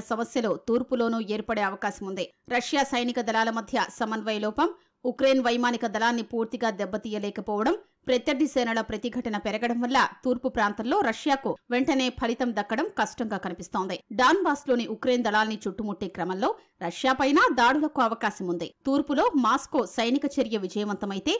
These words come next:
యుద్ధం విరమించేందుకు పుతిన్కు అవకాశం ఏర్పడుతుంది. ఉక్రెయిన్ సైన్యాన్ని, నాజీ జాతీయవాదుల్ని దెబ్బతీయడమే కాకుండా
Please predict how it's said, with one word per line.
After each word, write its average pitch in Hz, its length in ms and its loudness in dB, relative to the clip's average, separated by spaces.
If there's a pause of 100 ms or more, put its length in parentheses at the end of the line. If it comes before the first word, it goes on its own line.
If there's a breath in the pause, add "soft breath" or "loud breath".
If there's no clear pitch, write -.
(180)
యుద్ధం 233 320 0
విరమించేందుకు 254 680 0 (180)
పుతిన్కు 233 380 0 (200)
అవకాశం 240 480 -2
ఏర్పడుతుంది. 180 560 -4 (220)
ఉక్రెయిన్ 240 420 0
సైన్యాన్ని, 240 460 0 (260)
నాజీ 254 420 2 (140)
జాతీయవాదుల్ని 226 720 2
దెబ్బతీయడమే 233 760 -2
కాకుండా 269 360 4